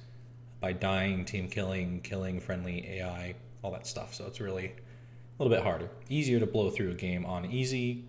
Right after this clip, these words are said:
beating missions in under ten minutes, uh, than it is to try to beat a high score on higher difficulties. Um, so that's really what I've been just caught up in. I have been playing more Boneworks, and then, of course, Red Dead Redemption two,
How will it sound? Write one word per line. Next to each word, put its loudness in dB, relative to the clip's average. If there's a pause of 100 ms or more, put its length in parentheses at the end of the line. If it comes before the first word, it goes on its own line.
beating 2
missions -2
in 0
under 0
ten -2
minutes, -2 (500)
uh, 0
than 2
it 0
is -2
to -6 (140)
try 2
to 2
beat 0
a -2
high 0
score 0 (260)
on -6 (200)
higher -2
difficulties. -8 (560)
Um, -6 (100)
so 2
that's 4
really 6
what 6
I've 6
been 4
just -2
caught 2
up 0
in. 2
I 2
have 8
been 4
playing 4
more 2
Boneworks, 2
and -2
then, 4
of -2
course, 4
Red 6
Dead 2
Redemption 0
two, 4